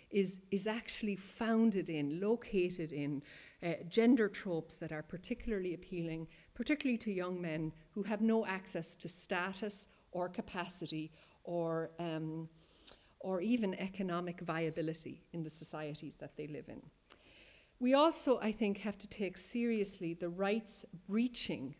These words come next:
that occurs in sustained counterterrorism measures that are often addressed against men. And those are particularly important to pay attention to because they also undergird the radicalization cycle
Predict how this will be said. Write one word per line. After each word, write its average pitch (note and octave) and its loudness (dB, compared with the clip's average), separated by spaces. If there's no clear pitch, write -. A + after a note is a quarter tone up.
that E3+ -2
occurs D#3+ -4
in E3+ 0
sustained G#3 2
counterterrorism F3 2
measures D3+ -4
that G3+ 2
are G3+ 4
often G3+ -2
addressed F3 -4
against F3 -2
men. C3+ -6
And F#3+ 0
those C4+ 6
are G3+ -4
particularly G#3 0
important E3+ -6
to E3 -14
pay E3+ -4
attention E3+ -6
to D#3+ -6
because F#3 0
they F#3+ 0
also F#3+ -2
undergird E3 -2
the E3+ -2
radicalization D#3+ -2
cycle C#3 -8